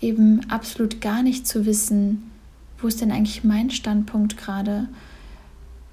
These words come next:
Wozu stehe ich denn eigentlich gerade? Wie möchte ich handeln? Und in diesem ganzen Konstrukt habe ich mich so zwischen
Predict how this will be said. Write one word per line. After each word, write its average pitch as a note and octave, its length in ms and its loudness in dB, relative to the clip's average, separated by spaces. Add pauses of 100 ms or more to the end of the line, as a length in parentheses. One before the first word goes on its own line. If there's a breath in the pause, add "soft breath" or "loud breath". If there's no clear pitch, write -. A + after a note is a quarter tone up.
(480)
Wozu A#3 400 -4
stehe G#3+ 320 0
ich - 260 -6
denn D4 200 -4
eigentlich G#3+ 560 -2
gerade? G3+ 580 -4
Wie A3+ 160 4
möchte A3+ 360 0
ich - 280 -8
handeln? G#3+ 720 0 (360 loud breath)
Und G#3+ 680 4 (760)
in A3+ 120 6
diesem A3 280 4
ganzen A#3+ 440 0
Konstrukt - 1040 -2 (520)
habe A#3 220 -4
ich A3+ 140 -8
mich A3+ 280 2
so A3 160 -2
zwischen A3+ 920 4